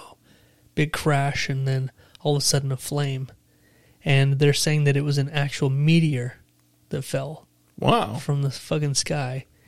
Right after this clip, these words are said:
Speaker 1: and crashed into his house.
Speaker 2: Fuck. That sucks.
Speaker 1: Yeah. I heard a story that made it sound like it was, like, a, a for sure thing, but now everything I'm saying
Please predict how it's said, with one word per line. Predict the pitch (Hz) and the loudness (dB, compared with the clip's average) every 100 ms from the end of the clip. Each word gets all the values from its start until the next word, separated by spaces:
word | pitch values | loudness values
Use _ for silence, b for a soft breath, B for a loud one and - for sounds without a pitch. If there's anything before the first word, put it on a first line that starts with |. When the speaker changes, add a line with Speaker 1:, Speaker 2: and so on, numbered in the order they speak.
| b b | b b
Speaker 1:
and | - 131 135 - _ _ _ _ _ _ _ _ | -4 -2 -4 -8 _ _ _ _ _ _ _ _
crashed | - - 165 151 143 - | -10 0 2 2 0 -4
into | 147 | -2
his | 135 - | -2 -4
house. | 143 143 - - - | -6 -12 -6 -6 -4
Speaker 2:
Fuck. | - 135 - - - - b b b b b b b _ _ _ _ _ | -6 -4 -6 -10 -12 -14 b b b b b b b _ _ _ _ _
That | - 117 | -2 -2
sucks. | - 117 107 - - 160 | -4 -6 -8 -8 -4 4
Speaker 1:
Yeah. | 151 135 - b b b - | 4 4 -4 b b b 4
I | 165 | 6
heard | 240 311 | 6 4
a | |
story | - - 277 233 | 2 4 4 6
that | 165 165 | 4 4
made | 175 185 | 6 6
it | 170 165 | 6 -2
sound | - 185 233 208 160 | -2 0 2 4 4
like | 143 139 | 2 2
it | 160 | 2
was, | 147 139 | 0 2
like, | 135 147 | -2 0
a, | 135 127 b b b - | -4 -4 b b b -6
a | |
for | - 147 | -2 0
sure | - - 170 | 2 2 2
thing, | - 185 160 | 2 2 2
but | 147 | 0
now | 147 151 | 2 2
everything | 151 139 - 151 | 2 0 -2 0
I'm | 139 | 0
saying | 131 - 139 135 135 | -2 0 0 0 -4